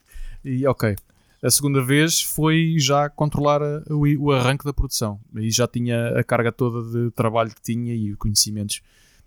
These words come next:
Foi uma escola totalmente diferente. Deu-, dava-me gozo, saímos da fábrica, era depois da meia-noite, com os colegas de lá, e depois da meia-noite, porque aquilo na Malásia tem uma vida noturna, com aquelas rolotes da rua e a comida,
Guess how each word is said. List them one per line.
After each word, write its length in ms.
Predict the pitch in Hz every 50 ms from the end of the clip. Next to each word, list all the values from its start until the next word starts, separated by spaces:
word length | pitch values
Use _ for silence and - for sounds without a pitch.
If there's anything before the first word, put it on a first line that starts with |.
| _ _
Foi 360 | - - - - 110 107 110
uma 100 | 107 110
escola 440 | 107 - - - 113 110 110 110 107 - _ - -
totalmente 380 | - - - 123 110 110 107 - -
diferente. 420 | 107 101 - - 101 98 - - - _ _ _ _ _ - _ _ _ _ _ _ _ _ _ _ _ _ -
Deu-, 320 | 143 123 107 127 120 117 113
dava-me 360 | 117 120 117 113 117 113 117
gozo, 260 | 104 113 120 120 - -
saímos 380 | - 117 110 113 120 113 107
da 120 | 107 110 107
fábrica, 520 | - 117 113 110 110 117 - - 120 113 - _ _ _ _ _ _ _ - - _ _ _ _ _ _ _
era 380 | - 127 123 120 117 113 107 104 -
depois 320 | - - - 127 117 107
da 120 | 101 120 117
meia-noite, 580 | 117 113 113 110 110 110 113 - - - - -
com 140 | _ - 131
os 120 | 120 110 -
colegas 400 | - 127 120 117 113 120 107 98
de 80 | 117
lá, 400 | 120 117 113 117 117 120 127 127 - _ _
e 220 | - 139 123 120 113
depois 340 | - - - - 123 113 104
da 100 | 120 120
meia-noite, 640 | 120 117 117 113 113 113 117 120 113 - - -
porque 160 | - - - 110
aquilo 160 | 110 117 113
na 120 | 110 110
Malásia 400 | 110 110 110 113 117 113 117 117
tem 100 | - 123
uma 120 | 120 117 113
vida 180 | 113 120 110 117
noturna, 560 | 117 117 113 - 127 123 120 123 127 123 120 - _ _ _ _ _ _ _ _
com 160 | - - 117 110
aquelas 300 | 104 - 117 117 110 113
rolotes 440 | 107 107 107 110 117 117 - - -
da 100 | 120 107
rua 320 | 101 110 123 131 127 120
e 60 | 117 110
a 20 |
comida, 480 | - - 113 113 117 117 117 110 104